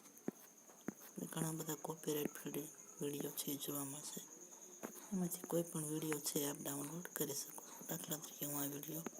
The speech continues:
ડાઉનલોડ કરું છું. આપ જોઈ શકો છો, અહીંયા વીડિયો છે,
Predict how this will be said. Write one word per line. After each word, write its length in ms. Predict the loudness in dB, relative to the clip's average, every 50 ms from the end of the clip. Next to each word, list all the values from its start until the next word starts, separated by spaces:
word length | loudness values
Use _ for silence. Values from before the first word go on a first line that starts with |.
| -12 -12 -12 -12 -12 -10 -8 -8 -8 -8 -8 -10 -2
ડાઉનલોડ 380 | -2 0 0 0 -2 -2 -4 -4 -4
કરું 200 | -4 -4 -2 0
છું. 180 | -2 -2 -2 -4 -10 -12 -12 -12 -12 -14 -12 -14 -12 -14 -12 -14 -12 -14 -14 -14 -14 -14 -12 -12 -12 -12 -12 -16 -14 -14 -14 -14 -14 -14 -14 -14 -14 -16 -14 -14 -14 -14 -12 -12 -12 -12 -12 -14 -14 -14 -12 -14 -14 -14 -14 -12 -12 -12 -12 -12 -14 -14 -14 -14 -14 -14 -14 -14 -14 -14 -14 -4 4 6 6 6 6
આપ 100 | 0 4
જોઈ 260 | 4 4 4 6 4
શકો 300 | 4 4 4 2 2 2
છો, 180 | 2 2 2
અહીંયા 360 | 2 -2 0 0 0 2 2 2
વીડિયો 320 | 2 2 2 2 2 2
છે, 280 | 2 2 4 2 2